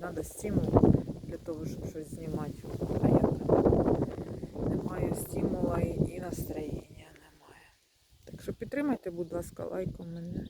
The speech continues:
підпискою. Буде. Буду дуже рада.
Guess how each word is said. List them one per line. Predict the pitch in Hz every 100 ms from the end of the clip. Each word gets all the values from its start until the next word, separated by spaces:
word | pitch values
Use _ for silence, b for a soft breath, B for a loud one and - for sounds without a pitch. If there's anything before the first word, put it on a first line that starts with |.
| -
підпискою. | - - 190 - - 170 175 _ B B B B -
Буде. | - - 170 170 175 - -
Буду | 196 196
дуже | 170 175 170
рада. | 156 151 156